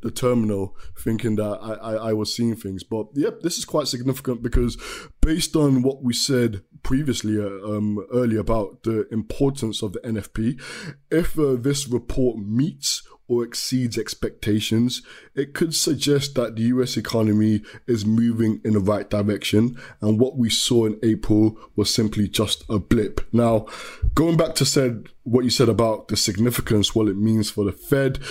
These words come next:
um, we have to keep in mind that, um, last, uh, back in, you know, when we got that horrible N F P in April, um, and I saw the market reaction, one thing came to my mind.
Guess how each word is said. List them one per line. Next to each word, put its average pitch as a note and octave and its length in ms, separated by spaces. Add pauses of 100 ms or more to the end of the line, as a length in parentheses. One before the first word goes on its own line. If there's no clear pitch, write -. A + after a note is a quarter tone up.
(320)
um, A#2 460
we D3+ 100
have D#3 120
to D3 60
keep D#3 200
in C3 80
mind B2+ 320
that, A2 300
um, A2 480 (320)
last, B2 500
uh, G#2+ 380 (160)
back A2+ 200
in, G#2+ 220
you A#2 100
know, G#2 160
when A2+ 260
we G#2+ 200
got - 300
that G#2+ 220 (340)
horrible A2+ 600 (280)
N A#2+ 120
F - 180
P C3 200
in G#2+ 180
April, G#2 500 (340)
um, G#2+ 220
and G#2+ 100
I A2 60
saw B2 240
the A2+ 80
market A2+ 340
reaction, A2 640
one C#3 220
thing C#3 200
came A#2+ 240
to A#2 100
my A2 100
mind. G#2+ 400